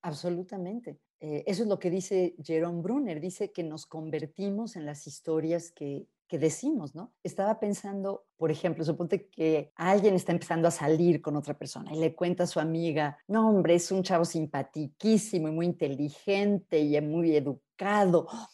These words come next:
Por un lado podemos pensar, "Bueno, sí, está transmitiendo información", pero el hecho de estar contándolo de esta manera, a lo mejor está haciendo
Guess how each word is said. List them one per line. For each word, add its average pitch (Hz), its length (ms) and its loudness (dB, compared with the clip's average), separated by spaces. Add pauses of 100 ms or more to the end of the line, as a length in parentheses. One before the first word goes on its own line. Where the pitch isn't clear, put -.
(260)
Por 196 120 4
un 254 100 8
lado 294 240 8
podemos 233 220 4
pensar, 196 280 4
"Bueno, 185 160 4
sí, 196 160 2
está 202 260 2
transmitiendo 175 800 2
información", 151 760 2 (140)
pero 185 140 6
el 185 100 6
hecho 240 220 6
de 226 100 8
estar 208 520 2 (140)
contándolo 185 560 6
de 165 60 8
esta 185 160 4
manera, 220 360 6
a 254 40 8
lo 180 100 8
mejor 165 260 0
está 208 160 -2
haciendo 208 500 2